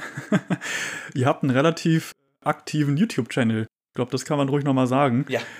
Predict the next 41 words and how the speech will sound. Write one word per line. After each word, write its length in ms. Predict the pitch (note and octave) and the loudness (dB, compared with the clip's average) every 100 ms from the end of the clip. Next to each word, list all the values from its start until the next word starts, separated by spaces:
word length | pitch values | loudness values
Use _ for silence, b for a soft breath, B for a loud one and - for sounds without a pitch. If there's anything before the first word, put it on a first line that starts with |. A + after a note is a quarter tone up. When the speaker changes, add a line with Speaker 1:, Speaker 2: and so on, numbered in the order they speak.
| B B2 | B -2
Speaker 1:
Ähm, 360 | B2 B2 A#2+ | 2 2 2
ihr 40 | B2 | 0
habt 140 | B2+ | 0
da 80 | B2+ | 2
einiges 440 | C3+ C#3+ C3+ C3+ | 4 4 2 0
von 200 | - B2+ | 2 2
Live-Auftritten 720 | B2+ E3 D3+ - C#3 C3+ C3+ C3 | 4 2 0 0 0 0 2 2
hochgeladen, 800 | C3+ C#3 B2 B2 B2 B2 B2 | 2 2 2 4 2 2 2
ein 60 | A#2 | 0
paar, 500 | - B2 B2 B2 B2 | 0 2 2 2 0
ähm, 340 | A#2+ A#2 A#2 A2+ - A#2+ B2 | 0 0 0 -4 -10 -14 -6
ihr 100 | B2 | -4
habt 140 | A2+ C3 | -2 -2
jetzt 100 | B2+ | -2
auch 80 | B2 | 0
einen 200 | A#2+ A2 | 0 0
relativ 440 | B2+ C3+ C3+ A#2+ | 0 0 0 -8
frisch 320 | - D3 D3 | 0 2 2
noch, 220 | D3 C#3 B2 | 2 2 2
also 160 | A2 | -4
ein 60 | A2 | -4
paar 140 | A2 | -4
Monate 280 | A2+ B2 A#2+ | 0 0 -2
ist 80 | A2+ | -8
es 60 | - | -10
jetzt 100 | - | -8
schon 180 | B2 G#2+ | -6 -2
her, 240 | B2 C3 | 2 4
aber 400 | C3 A#2 A#2 A2 B B B B | 4 2 -2 -4 B B B B
ihr 60 | A#2+ | -4
habt 120 | B2 | 0
noch 160 | B2 B2 | 0 2
ein, 400 | A#2 A2+ A#2 A2+ | 2 2 0 2
ein 40 | |
Video 300 | E3+ F3 D#3 | 2 4 4
aufgenommen 440 | D3 D3 C#3 C#3 C3 | 2 0 2 2 2
zu 120 | C#3 | 2
einem 140 | C3+ | 4
neuen 240 | C3 C3 C3 | 4 4 2
Song. 460 | C#3 C3+ C3+ C3 B B B B B | 2 4 4 2 B B B B B
Ähm, 540 | A#2+ A#2+ A#2 A#2 A#2 | 0 2 4 2 0